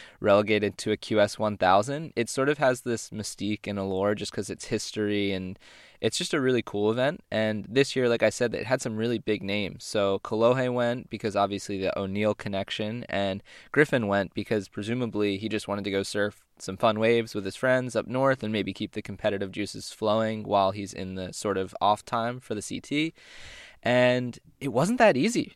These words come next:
Like, Griff got beat in the quarters by Taro Watanabe, a kid who we've talked about a fair bit on this podcast as sort of one of the up-and-coming Americans that I think actually has a chance to make the C T and surprise some people.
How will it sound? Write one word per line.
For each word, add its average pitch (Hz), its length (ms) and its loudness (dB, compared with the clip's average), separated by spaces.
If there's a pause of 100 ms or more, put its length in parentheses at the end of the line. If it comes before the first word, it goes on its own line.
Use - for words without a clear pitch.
(120)
Like, 123 180 0
Griff 147 200 4
got - 220 2
beat 160 240 -2
in 117 140 -4
the 107 80 -6
quarters 143 500 0
by 110 460 4
Taro 117 260 4
Watanabe, 135 640 2 (380)
a - 80 -6
kid 113 180 -2
who 110 220 -2
we've 104 180 -6
talked - 260 0
about 104 440 2
a 107 40 -10
fair 120 220 2
bit 113 240 0
on 127 80 -2
this 123 140 -6
podcast 143 580 0
as 104 340 -4
sort 110 220 0
of 104 60 0
one 101 140 -2
of 101 60 -2
the 101 140 2
up-and-coming 107 720 -2
Americans 101 560 -4
that 110 100 -6
I 101 100 0
think 98 180 -6
actually 95 300 0
has 98 100 -2
a 92 60 -10
chance 101 400 -4
to 110 220 0 (120)
make 104 180 -4
the - 80 -6
C 107 260 -4
T 104 280 -4
and 107 100 -6
surprise 98 380 0
some 120 160 -8
people. 135 420 -2